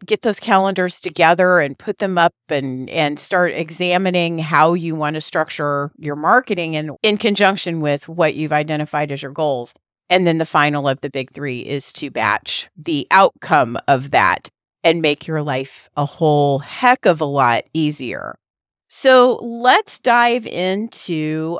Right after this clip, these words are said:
identifying your marketing goals. Kara, why don't you take that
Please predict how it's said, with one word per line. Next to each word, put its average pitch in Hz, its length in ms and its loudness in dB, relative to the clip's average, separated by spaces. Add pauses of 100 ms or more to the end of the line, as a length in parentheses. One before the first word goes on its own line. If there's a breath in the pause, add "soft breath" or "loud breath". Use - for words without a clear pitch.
identifying 175 560 2
your 226 140 -4
marketing 247 400 0
goals. 131 560 -2
Kara, 339 260 -6
why 277 140 -6
don't 302 180 -8
you 269 100 -10
take - 300 -4
that - 280 0